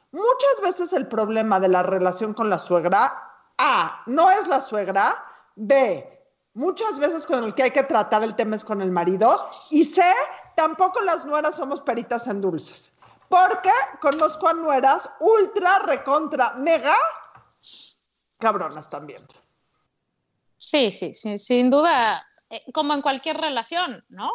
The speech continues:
Speaker 1: Sí.
Speaker 2: O sea, hay tu versión, mi versión y la verdad. <laughs> O
Speaker 1: Sí.
Speaker 2: sea, en medio. Y sí es cierto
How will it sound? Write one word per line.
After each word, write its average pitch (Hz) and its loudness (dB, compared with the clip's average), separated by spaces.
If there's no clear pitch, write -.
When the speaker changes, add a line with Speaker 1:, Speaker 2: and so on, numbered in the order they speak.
Speaker 1:
Sí. 233 -2
Speaker 2:
O 208 -8
sea, 233 -2
hay 247 -4
tu 262 -6
versión, 262 -4
mi 320 -4
versión 254 -4
y 247 -6
la 214 -2
verdad. 202 -6
<laughs> - -8
O 415 2
Speaker 1:
Sí. 202 2
Speaker 2:
sea, - -6
en 262 -4
medio. 285 -2
Y 302 2
sí 330 2
es 349 2
cierto 302 0